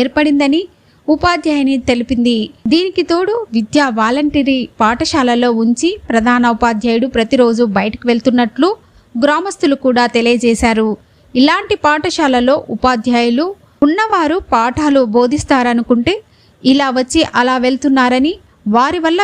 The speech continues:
మేము చదవలేకపోతున్నామని విద్యార్థిని విద్యార్థులు ఆవేదన వ్యక్తం చేశారు. ఈ విషయంపై కొసిగి మండల విద్యాశాఖ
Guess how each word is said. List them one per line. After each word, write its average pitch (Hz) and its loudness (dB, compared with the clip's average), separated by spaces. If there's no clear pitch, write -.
మేము 269 0
చదవలేకపోతున్నామని 254 0
విద్యార్థిని 254 0
విద్యార్థులు 247 2
ఆవేదన 262 0
వ్యక్తం 254 0
చేశారు. 254 2
ఈ 381 0
విషయంపై 330 0
కొసిగి 247 0
మండల 226 2
విద్యాశాఖ 240 0